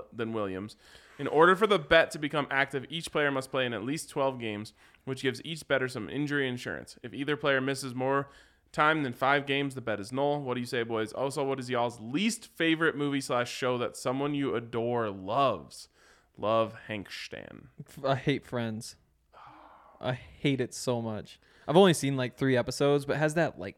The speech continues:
Speaker 2: laugh track and all that. It's just
Speaker 1: Laugh
Speaker 2: like,
Speaker 1: tracks are tough.
Speaker 2: I can't, I can't do that.
Speaker 1: But some people have called Zach the laugh track.
Speaker 2: But it's a real laugh.
Speaker 1: <laughs> Yes.
Speaker 2: Like, he's involved.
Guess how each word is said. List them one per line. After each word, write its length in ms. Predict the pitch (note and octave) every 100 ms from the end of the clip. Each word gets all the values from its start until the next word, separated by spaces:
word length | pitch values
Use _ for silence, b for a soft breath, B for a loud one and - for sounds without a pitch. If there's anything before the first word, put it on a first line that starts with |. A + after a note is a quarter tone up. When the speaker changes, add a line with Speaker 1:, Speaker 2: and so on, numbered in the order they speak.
| -
Speaker 2:
laugh 360 | B1+ A#2+ -
track 400 | - C3+ C3 B2+
and 100 | C3 B2+
all 100 | A#2+
that. 120 | B2
It's 20 | A2
just 60 |
Speaker 1:
Laugh 160 | A#2 A#2+
Speaker 2:
like, 80 | G#2+
Speaker 1:
tracks 260 | B2+ B2 F2+
are 140 | E2 -
tough. 300 | - - -
Speaker 2:
I 100 | -
can't, 420 | C3 - B2 G#2 - _ _ -
I 100 | A2
can't 260 | A#2+ G#2+ C2+
do 140 | F2
that. 260 | D2+ C2+ - _ _ _ D3
Speaker 1:
But 240 | A#2+ -
some 140 | - C#3+
people 160 | F3+
have 120 | F#3+ -
called 220 | C#3+ A#2+
Zach 320 | A2+ G#2 -
the 80 | C2
laugh 260 | G#1 - -
track. 400 | - - - _ _ _ _ _ _ _ _ -
Speaker 2:
But 140 | A3
it's 100 | G#3+
a 60 | G#3+
real 220 | A#3 G#3+
laugh. 520 | E3 G3+ C3 - -
Speaker 1:
<laughs> 40 |
Yes. 380 | G3 B2+ D3+ -
Speaker 2:
Like, 120 | D#3+ F3+
he's 160 | G3+
involved. 600 | F#3+ D#3 F#3+ C3 F#2+ -